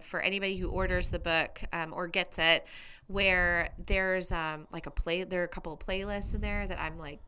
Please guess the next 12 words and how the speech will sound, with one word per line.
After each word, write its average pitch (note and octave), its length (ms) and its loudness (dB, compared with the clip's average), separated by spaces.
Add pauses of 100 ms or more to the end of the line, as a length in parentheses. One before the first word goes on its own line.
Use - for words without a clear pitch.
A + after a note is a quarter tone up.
obsessed - 580 0
with, D3 380 -6 (100)
um, E3+ 460 0 (100)
and E3+ 420 -4 (300)
some - 220 -2
recommended E3+ 500 -4
readings G#3+ 920 -2
and, D#3 600 -4
um, D#3 280 -6
things E3+ 300 -4
like D#3+ 160 -4
that A#2 280 4